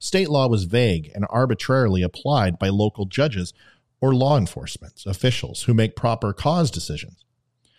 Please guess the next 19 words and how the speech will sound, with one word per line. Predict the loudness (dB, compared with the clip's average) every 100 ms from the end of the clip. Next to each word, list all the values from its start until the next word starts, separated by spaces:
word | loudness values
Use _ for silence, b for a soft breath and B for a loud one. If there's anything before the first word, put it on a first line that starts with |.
| B B -12
Somebody, | 0 4 4 4 4 2
quote, | 2 0 0
"somebody | 0 4 4
in | 4
one | 4 2
con-, | 2 0 0
county | 0 0 2 0 -2 -4
can | 0 2
get | 2 0 -2
a | -10
concealed | -10 -4 -4 -4
carry | -4 -2 -2
permit | -4 -6 -4
and | -4 -4
some | -2 -2 -2
in | -6
another | -4 -2 -4
county | -6 -8 -8
can't. | -2 -2 -2